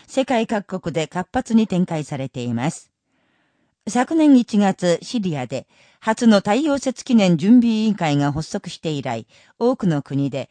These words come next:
全国的または個別的な政党団体の準備委員会が発足し、その数は国際及び地域準備委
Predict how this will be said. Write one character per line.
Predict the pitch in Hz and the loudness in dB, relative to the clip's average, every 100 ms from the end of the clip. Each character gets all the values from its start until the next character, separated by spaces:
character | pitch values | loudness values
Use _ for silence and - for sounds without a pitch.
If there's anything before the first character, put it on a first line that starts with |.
| _ _ - | _ _ -8
全 | 160 233 311 | 2 2 2
国 | 262 | -4
的 | - 240 226 | -6 -4 0
ま | 208 | 0
た | 190 180 | 2 0
は | 165 151 - | 2 0 -2
個 | 180 | -6
別 | 185 254 - | -4 -6 -6
的 | 233 220 | -4 0
な | 190 175 | 2 0
政 | 180 190 247 | 0 -2 -2
党 | - 226 | -2 -4
団 | 202 190 | 0 0
体 | 202 175 170 | 0 0 0
の | 165 | 0
準 | 160 233 | 2 2
備 | 208 202 | 2 0
委 | |
員 | 202 | 0
会 | 202 139 | -2 -2
が | 135 | -4
発 | 131 151 - | -6 -10 -12
足 | 151 | -16
し、 | - - - _ _ - _ | -16 -16 -16 _ _ -20 _
そ | - | 0
の | 214 247 | 2 2
数 | 226 180 | -2 -4
は | 170 160 160 - | 0 0 0 -6
国 | 202 - | -10 -6
際 | 262 254 | -4 -2
及 | 226 214 | -2 -2
び | 202 196 | -2 -4
地 | - 240 | -4 -4
域 | 285 269 | -2 2
準 | 262 254 | 6 6
備 | |
委 | 233 | 6